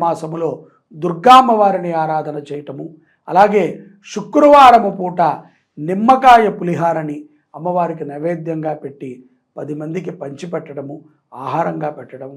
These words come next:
మంచిది. నిమ్మకాయల యొక్క మాల అమ్మవారికి సమర్పణం చేయటం ద్వారా ఎన్నో ఎన్నో సమస్యలకి పరిష్కారం లభిస్తుంది. అలాగే శుక్రవారము పూట చింతపండు కానీ, నిమ్మకాయ కానీ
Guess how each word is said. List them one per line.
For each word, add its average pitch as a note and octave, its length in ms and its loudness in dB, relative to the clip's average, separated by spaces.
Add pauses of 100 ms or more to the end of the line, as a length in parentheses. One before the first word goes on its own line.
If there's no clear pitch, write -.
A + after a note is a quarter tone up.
మంచిది. B2+ 340 -20 (480)
నిమ్మకాయల A#3 720 4 (100)
యొక్క - 180 -8 (180)
మాల G#3+ 240 6 (580)
అమ్మవారికి E3+ 540 -6
సమర్పణం D#3 440 -10 (120)
చేయటం C#3+ 260 -14 (120)
ద్వారా C#3+ 280 -10 (800)
ఎన్నో A#3+ 340 2 (280)
ఎన్నో G#3+ 200 -2 (140)
సమస్యలకి F3 600 -10 (400)
పరిష్కారం D3 520 -12 (140)
లభిస్తుంది. E3+ 640 -10 (480)
అలాగే D#3 280 -8 (440)
శుక్రవారము A3 720 4 (100)
పూట E3+ 200 -8 (640)
చింతపండు F#3 500 -6 (100)
కానీ, D#3 220 -8 (180)
నిమ్మకాయ F3 480 -6 (120)
కానీ D3 220 -12